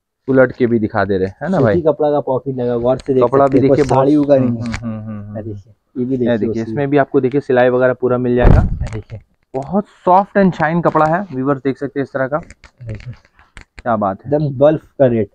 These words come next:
Speaker 2: अगर कोई कम लेगा तो उसका तिरसठ रुपया पड़ेगा।
Speaker 1: कोई कम लेगा तो?
Speaker 2: तिरसठ रुपया पड़ेगा।
Speaker 1: तिरसठ रुपया पड़ेगा।
Speaker 2: बोरा का rate आपको दे दिया,
Speaker 1: है
Speaker 2: आपका
Speaker 1: ना?
Speaker 2: channel में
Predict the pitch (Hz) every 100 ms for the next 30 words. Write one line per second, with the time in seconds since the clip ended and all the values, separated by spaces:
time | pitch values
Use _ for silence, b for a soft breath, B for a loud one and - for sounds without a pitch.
0 | - 135 156 160 185 185 160 180 180 180
1 | 196 202 165 - - 143 - 143 135 120
2 | - 107 104 104 _ - 143 131 147 151
3 | 165 165 240 - 170 139 151 139 117 104
4 | 110 107 143 127 139 117 110 104 101 101
5 | - 135 131 135 156 151 151 147 143 -
6 | 131 127 123 123 120 135 127 123 127 127
7 | 117